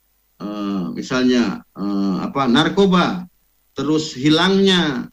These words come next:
eh, tata krama, eh, penyimpangan seksual, kecanduan game, eh, terus, eh, pornografi, free sex atau segala macam. Tadi yang Mbak Ria sampaikan itu adalah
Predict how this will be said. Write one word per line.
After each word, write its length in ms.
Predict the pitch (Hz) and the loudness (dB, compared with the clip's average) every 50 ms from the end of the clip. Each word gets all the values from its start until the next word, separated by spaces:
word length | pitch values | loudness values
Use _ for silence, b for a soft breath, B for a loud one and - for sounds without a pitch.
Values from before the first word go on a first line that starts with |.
| _ | _
eh, 480 | - 131 131 131 131 123 123 120 120 120 - _ _ _ _ _ | -6 -4 -2 -2 0 0 2 2 0 0 -4 _ _ _ _ _
tata 320 | 147 147 143 - 170 - - | -2 -2 0 -2 -2 -2 0
krama, 560 | 170 180 185 196 196 185 156 123 - - - - _ _ _ _ _ _ _ _ _ _ _ _ _ | 0 2 4 4 4 4 2 0 -2 -4 -8 -14 _ _ _ _ _ _ _ _ _ _ _ _ _
eh, 120 | - 98 98 | -10 -10 -6
penyimpangan 640 | - 135 147 160 180 180 196 190 196 196 196 190 185 | -2 0 0 0 2 0 0 0 2 2 4 4 2
seksual, 800 | 175 185 196 180 - - 196 196 190 185 170 - - - 180 185 - _ _ _ _ _ _ _ _ _ _ _ _ | 2 2 0 -2 -2 0 2 2 2 2 2 0 -2 -4 -8 -12 -16 _ _ _ _ _ _ _ _ _ _ _ _
kecanduan 880 | - - - 156 165 170 175 175 196 202 196 190 190 185 175 156 - - | -10 -6 -4 -2 0 2 4 4 4 4 4 2 2 0 0 -2 -2 0
game, 480 | - 190 208 196 165 131 113 - - - _ _ _ _ _ _ _ _ _ _ _ _ _ _ - | 2 2 2 2 2 -2 -4 -6 -8 -12 _ _ _ _ _ _ _ _ _ _ _ _ _ _ -14
eh, 160 | 104 110 113 107 - | -10 -10 -10 -8 -6
terus, 320 | 139 135 151 156 139 - | -2 0 0 0 -2 -6
eh, 240 | - 131 127 131 127 123 147 | -6 -4 -4 -4 -4 -4 -2
pornografi, 960 | 156 156 175 196 196 180 180 190 196 185 180 202 202 180 147 123 - - - _ _ _ _ _ | -2 0 2 2 2 2 2 0 0 0 0 2 2 2 2 2 0 -4 -10 _ _ _ _ _
free 240 | - - 175 202 185 | -8 -2 0 0 0
sex 480 | 190 - 214 190 143 120 - - - | 2 0 0 0 0 -2 -6 -10 -10
atau 160 | 131 123 143 | -10 -8 -8
segala 320 | 135 120 135 139 147 151 160 | -6 -6 -4 -2 -2 -2 0
macam. 480 | 170 180 165 - 160 139 127 - - | 0 0 0 0 -2 -4 -4 -4 -4
Tadi 400 | - 135 139 139 151 240 254 233 | -4 -4 -2 0 2 2 4 4
yang 160 | 202 180 175 165 | 4 2 2 0
Mbak 140 | 160 139 127 | 0 0 0
Ria 200 | 160 165 156 156 151 | 2 2 2 2 2
sampaikan 640 | 151 147 147 147 - 131 120 - 160 139 - - | 0 -2 -2 0 -2 -2 -2 0 -2 -2 0 0
itu 240 | - - - 135 131 | -2 -2 -2 -2 -2
adalah 480 | 98 - 135 127 131 - 254 247 - | -2 0 0 0 0 0 0 -2 -6